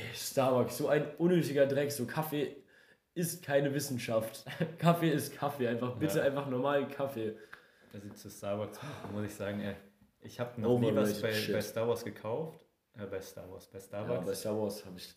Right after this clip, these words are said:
Speaker 1: The Clone Wars mal geholt.
Speaker 2: Ja, das hab ich mir auch mal gekauft. So, so. Und, aber ich hab mir da noch nie was gekauft, weil ich halt auch keinen Kaffee trinke.
Speaker 1: Ja,
Speaker 2: Ich
Speaker 1: ja,
Speaker 2: hab noch
Speaker 1: ja,
Speaker 2: nie
Speaker 1: du
Speaker 2: Kaffee
Speaker 1: trinkst eh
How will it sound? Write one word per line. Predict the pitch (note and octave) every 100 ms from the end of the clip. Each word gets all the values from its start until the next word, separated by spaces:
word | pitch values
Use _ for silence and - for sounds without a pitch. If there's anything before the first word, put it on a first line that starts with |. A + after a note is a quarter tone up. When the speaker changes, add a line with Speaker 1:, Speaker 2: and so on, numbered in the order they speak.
| F2
Speaker 1:
The | G2
Clone | - G2 G2+
Wars | F#2+ -
mal | F#2
geholt. | F2+ F#2 -
Speaker 2:
Ja, | G#2 G2
das | G2 -
hab | G#2
ich | G2
mir | G#2+
auch | G2
mal | F#2
gekauft. | F#2 G2 F#2 -
So, | G2 F#2+ F#2+
so. | _ - G#2+ - _ -
Und, | G#2 - _ _ -
aber | G#2
ich | B2+
hab | B2+
mir |
da | B2
noch | A2+ A#2
nie | C3+
was | C#3 -
gekauft, | - - B2+ B2+ - _ _ _ _
weil | A2 A#2
ich | A#2
halt | A2
auch | A2 A2
keinen | - G#2 G#2
Kaffee | A#2+ - G#2+
trinke. | - G2+ G2+ A2+ - _ _ _ -
Speaker 1:
Ja, | G#2
Speaker 2:
Ich | A2+
Speaker 1:
ja, | A#2
Speaker 2:
hab | A2
noch |
Speaker 1:
ja, | A#2
Speaker 2:
nie | A2+
Speaker 1:
du |
Speaker 2:
Kaffee | A#2 A2+
Speaker 1:
trinkst |
eh | G#2+